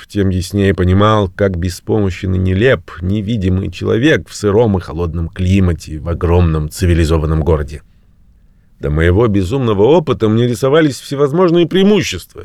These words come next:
Теперь же я не видел ничего хорошего. Я перебрал в уме все, чего может желать человек.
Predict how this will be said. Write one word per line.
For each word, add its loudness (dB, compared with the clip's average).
Теперь -4
же -6
я 0
не 2
видел 2
ничего 2
хорошего. 0
Я -4
перебрал 0
в -2
уме 2
все, 2
чего -4
может -2
желать 0
человек. -2